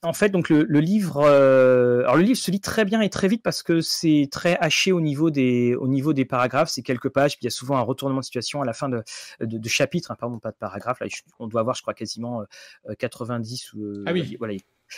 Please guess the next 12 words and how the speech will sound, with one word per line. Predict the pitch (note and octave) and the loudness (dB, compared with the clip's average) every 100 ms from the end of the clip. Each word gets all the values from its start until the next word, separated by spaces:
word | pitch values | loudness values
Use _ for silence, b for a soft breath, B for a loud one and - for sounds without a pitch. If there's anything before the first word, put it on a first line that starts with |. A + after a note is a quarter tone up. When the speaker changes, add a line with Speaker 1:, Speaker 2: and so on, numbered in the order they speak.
| B | B
Speaker 1:
voilà, | B2 | -4
quatre-vingt-dix | A2+ C3 - C3+ | -2 -2 -2 -2
chapitres, | - - E3+ | -2 -4 -2
donc | C#3+ | -2
ça, | - C#3 B2 B B B | 0 0 0 B B B
c'est, | - - C#3 | -8 -2 0
c'est | - | -2
très | - F3 | -2 0
fragmenté. | - E3+ D#3+ D3+ - A3 G#3 | 2 0 0 -2 0 0 0
Et | |
puis, | D3 - E3+ D#3 | -4 -4 0 2
euh, | C#3 | 2